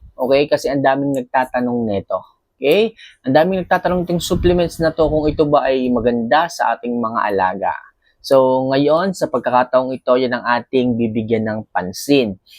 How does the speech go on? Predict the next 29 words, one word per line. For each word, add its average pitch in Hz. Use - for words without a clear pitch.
So, -
mga 226
kamanok, 220
narinig 180
niyo 180
na 160
po 156
ba 117
yung 131
tinatawag 113
na 143
Slash -
Bolak? 110
Okay? 110
So, 170
ito 170
po 185
ay 170
isang 160
injectable 160
supplements 147
na 127
napakaganda 120
sa 120
sistema 156
ng 120
ating 117
mga 110
manok. 95